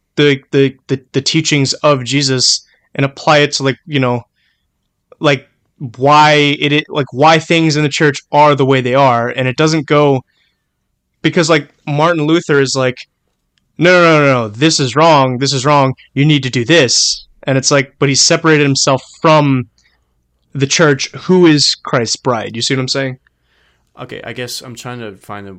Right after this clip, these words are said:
Speaker 2: way I can simplify this. So, l-, I guess, let me start here. So, like, is the,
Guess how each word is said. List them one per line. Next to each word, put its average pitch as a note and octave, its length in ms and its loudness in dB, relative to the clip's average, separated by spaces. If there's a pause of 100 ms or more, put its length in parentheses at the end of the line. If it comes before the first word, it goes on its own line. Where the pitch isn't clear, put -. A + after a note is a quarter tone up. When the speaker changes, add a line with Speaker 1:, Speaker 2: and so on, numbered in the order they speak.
Speaker 2:
way G2+ 240 -14
I F#2+ 60 -16
can F#2+ 180 -20
simplify F#2+ 460 -20
this. F2+ 160 -18
So, G#2+ 240 -14 (340)
l-, A#2+ 120 -18
I B2 120 -12
guess, A#2+ 160 -14
let B2 120 -12
me B2 60 -10
start A2+ 220 -12
here. F#2+ 260 -14
So, A#2+ 200 -12
like, A#2 200 -12
is A2+ 260 -14
the, G#2 420 -10